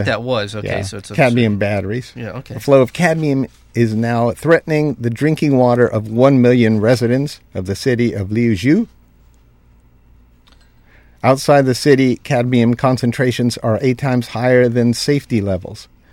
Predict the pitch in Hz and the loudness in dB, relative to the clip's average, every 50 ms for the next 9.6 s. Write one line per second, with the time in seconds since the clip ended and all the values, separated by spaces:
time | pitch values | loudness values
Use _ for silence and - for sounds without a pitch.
0 | _ - - 151 131 127 135 139 135 123 117 - - _ _ _ _ _ _ _ | _ -4 0 2 4 4 4 4 4 2 0 -4 -16 _ _ _ _ _ _ _
1 | _ _ _ _ _ _ - - 147 135 - - - - - - - - _ _ | _ _ _ _ _ _ -14 -12 -10 -10 -10 -12 -12 -14 -16 -20 -20 -20 _ _
2 | _ _ _ _ _ - 349 - _ _ _ - 254 294 311 285 247 - - - | _ _ _ _ _ -20 -20 -20 _ _ _ -14 -12 -10 -10 -10 -10 -12 -18 -14
3 | - - 190 185 - - 175 160 156 143 117 123 120 120 117 113 117 117 113 - | -6 -6 -6 -6 -4 -6 -4 -2 -2 -2 0 0 0 2 2 2 2 0 0 -2
4 | - 117 113 101 - _ - - - - - _ _ _ - _ _ - - 147 | -2 -4 -4 -4 -6 _ -18 -14 -14 -14 -14 _ _ _ -20 _ _ -8 -6 -6
5 | - - 113 113 104 - - - 107 - 123 123 120 110 - - 165 233 285 - | -4 -4 -4 -4 -4 -6 -6 -8 -6 -4 -2 0 0 0 0 0 0 0 0 -4
6 | - - - - - - - _ - 156 160 139 131 175 185 - - 151 123 120 | -10 -20 -20 -20 -20 -20 -20 _ -8 -4 -2 -2 -2 -2 -4 -4 -8 -6 -6 -6
7 | 117 113 - - 170 - - - 165 185 - _ _ - - - - - 160 135 | -6 -8 -8 -10 -12 -16 -18 -20 -20 -20 -20 _ _ -20 -20 -20 -12 -6 -4 -4
8 | 127 117 113 107 107 110 117 127 127 123 117 120 - _ - - 127 113 - _ | -4 -4 -6 -8 -8 -8 -6 -6 -6 -6 -6 -8 -10 _ -16 -16 -14 -14 -16 _
9 | _ _ _ _ _ _ _ - 143 110 - 175 | _ _ _ _ _ _ _ -14 -12 -10 -10 -10